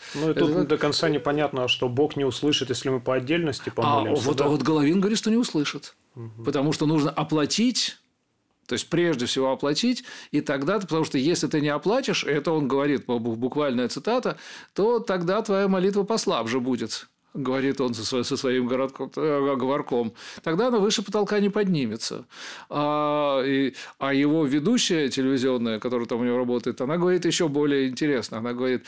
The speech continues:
Speaker 2: "Тогда произойдет самое страшное. Тогда ты будешь молиться один". То есть, когда Господь сказал, что там, когда, когда, когда молишься, то зайди в свою, зайди в свою горницу, за-, закрой дверь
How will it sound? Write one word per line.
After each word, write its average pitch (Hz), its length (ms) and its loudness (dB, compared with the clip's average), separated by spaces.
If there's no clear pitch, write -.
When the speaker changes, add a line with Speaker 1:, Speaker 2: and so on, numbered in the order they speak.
Speaker 2:
"Тогда 127 240 -2
произойдет 151 440 2
самое 156 360 0
страшное. 123 680 -4
Тогда 123 480 -2
ты 175 200 0
будешь 151 400 2
молиться 139 420 0
один". 113 420 -2
То - 80 -2
есть, 120 100 -4
когда 143 180 0
Господь 143 380 0
сказал, 131 460 0
что 120 300 -4
там, 117 200 -4
когда, 123 340 -2
когда, 135 240 -2
когда 143 240 0
молишься, 139 420 0
то 131 160 -2
зайди 131 300 -2
в 120 60 -2
свою, 135 220 2
зайди 127 260 0
в 120 40 -4
свою 127 200 0
горницу, 127 440 0
за-, 117 240 0
закрой 123 360 -2
дверь 123 340 -2